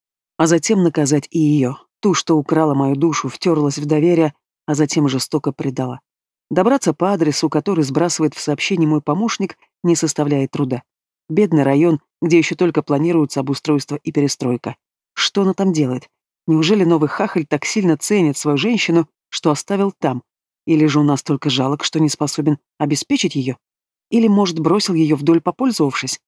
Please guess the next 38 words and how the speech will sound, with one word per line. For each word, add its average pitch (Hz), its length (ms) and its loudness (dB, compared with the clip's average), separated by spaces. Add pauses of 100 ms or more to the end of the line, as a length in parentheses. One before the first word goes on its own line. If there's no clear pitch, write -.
(480)
И 165 60 -2
против 247 380 -2
воли 208 220 2
во 170 120 2
мне 175 160 2
разгорается 165 560 0
ярость 175 480 0 (240)
на 165 160 2
тех, 240 180 -2
кто, - 160 -6
возможно, 180 480 0
причинил 180 480 0
ей 156 160 2
боль 196 320 0
или 190 160 -2
обидел. 151 460 -2 (840)
Так 175 240 2
быть 156 280 0
не 143 100 4
должно. 135 460 -2 (400)
Приходится 202 500 0
остановиться 160 580 0
и 160 40 2
выдохнуть, 160 520 0
прежде 170 300 0
чем 156 220 0
идти 165 180 -2
туда, 151 300 -2
где 143 200 0
мои 143 180 2
люди 170 320 0 (240)
нашли 156 340 -2
Асю. 131 340 -6 (520)
Она 147 160 4
успешно 165 400 0
скрывалась 160 480 0
столько 160 260 0
времени, 165 440 2